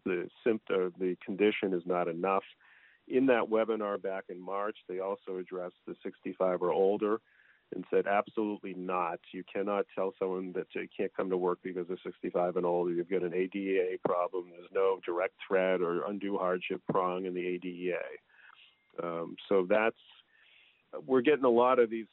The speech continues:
sort of paternalistic questions from employers. "Oh, but they're gonna get sick. Can't I tell them to stay home?" Uh, the E E O C suggests no unless you can do that individualized assessment and say that that particular person really is at high risk.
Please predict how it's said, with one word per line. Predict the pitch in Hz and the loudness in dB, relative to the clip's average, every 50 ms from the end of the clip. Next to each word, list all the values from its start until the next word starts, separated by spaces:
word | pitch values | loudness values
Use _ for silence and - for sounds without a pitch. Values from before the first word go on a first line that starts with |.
| _ - | _ -6
sort | 127 117 110 | -6 -4 -4
of | 107 - | -6 -8
paternalistic | - 110 - - 123 117 113 110 110 117 117 - - 107 98 | -12 -18 -12 -8 -6 -6 -6 -6 -6 -8 -8 -10 -12 -18 -12
questions | - - 107 101 98 - - 98 90 - | -6 -6 -4 -4 -6 -8 -14 -20 -20 -16
from | - 98 98 | -14 -12 -12
employers. | 98 95 - 113 110 107 107 104 98 92 90 92 90 - - - | -12 -10 -6 -4 -2 -2 -2 -2 -2 -4 -4 -6 -8 -10 -10 -8
"Oh, | - 143 - - 76 | -6 -4 -4 -4 -4
but | 156 156 156 | -4 -6 -6
they're | - 143 | -6 -6
gonna | 151 156 156 - | -6 -6 -6 -4
get | 143 151 - _ - | -6 -6 -8 _ -8
sick. | - 147 139 - | -8 -8 -8 -6
Can't | - 131 127 | -8 -6 -6
I | 131 | -6
tell | 127 - 147 | -6 -8 -8
them | - 120 120 | -8 -8 -8
to | 120 - | -8 -8
stay | - 123 110 | -6 -4 -4
home?" | 110 107 107 101 98 92 76 80 - - _ - 120 | -4 -4 -4 -2 -4 -4 -6 -10 -18 -20 _ -14 -10
Uh, | 98 90 92 87 | -10 -8 -8 -8
the | 95 98 | -8 -8
E | 104 113 117 127 120 | -8 -6 -2 2 2
E | 117 | 2
O | 110 107 _ - | 2 2 _ -4
C | 110 107 104 - | -6 -6 -6 -6
suggests | 98 95 - 101 98 98 95 _ - | -8 -4 0 2 2 2 0 _ -4
no | 92 98 101 101 98 90 87 | -2 2 4 4 4 4 2
unless | 85 90 90 90 - - | -2 -4 -8 -8 -8 -10
you | 92 92 90 87 _ - | -10 -10 -12 -12 _ -16
can | - 98 90 | -16 -12 -8
do | 92 95 | -6 -2
that | 92 90 87 90 | -2 0 0 0
individualized | 95 95 92 95 87 92 92 90 92 87 87 87 90 87 - - - | 0 -2 -2 -4 -4 -4 -4 -4 -2 -4 -2 -2 -4 -4 -6 -10 -12
assessment | - - 95 90 90 _ - 87 85 | -6 -2 -2 -2 -2 _ -6 -6 -6
and | 82 87 87 - | -6 -8 -8 -4
say | - 85 | -4 -2
that | 82 80 85 - - | -2 -2 -4 -2 -2
that | 90 85 85 _ | -2 -2 -2 _
particular | - 95 - - - 101 92 - - 90 90 87 | -8 -10 -8 -6 -8 -8 -8 -6 -4 -2 -2 -2
person | - - 92 87 82 - - 87 | 0 0 0 0 0 -4 -8 -8
really | 80 85 85 85 82 | -4 -4 -4 -2 -2
is | 82 85 - | -4 -6 -6
at | 82 - | -6 -4
high | - 90 87 | -2 -2 0
risk. | 85 82 82 85 82 80 | 0 0 -2 -2 -2 -2